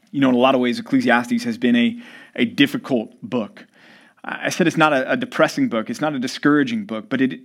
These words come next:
it has at times been a, a difficult book. It's been a difficult book to, to read, to study, to preach, to, uh, I'm sure, listen to and to apply in our lives.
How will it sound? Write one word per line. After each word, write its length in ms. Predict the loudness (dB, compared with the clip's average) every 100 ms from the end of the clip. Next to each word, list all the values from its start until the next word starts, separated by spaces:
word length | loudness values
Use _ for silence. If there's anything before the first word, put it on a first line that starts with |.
| _ -10
it 260 | -10 -8 -4
has 280 | 0 0
at 100 | 0
times 240 | -2 -2 0
been 140 | -2
a, 240 | -2 -2 -2
a 80 | -2
difficult 680 | 0 0 0 -2 -4 -6 _
book. 300 | -12 -12 _ _ _ -20 -20 -20 -12
It's 100 | 2
been 140 | 4
a 40 | 6
difficult 400 | 4 2 0 2
book 280 | 2 2 -2 -2
to, 320 | 2 2 0
to 160 | -2
read, 460 | -2 2 2 0 -2
to 100 | -4
study, 460 | -2 2 2 2 -2
to 160 | -8
preach, 480 | -6 0 2 2 -4
to, 260 | 2 2 2 -6 -20 -14
uh, 100 | -10
I'm 140 | -6 -2
sure, 200 | 2 4
listen 420 | 4 4 2 0
to 360 | 2 2 2 0
and 180 | -2 0
to 120 | -2
apply 640 | -2 0 2 4 2 -2
in 120 | -4 -2
our 160 | 0
lives. 580 | 0 -2 -4 -6 -8 -20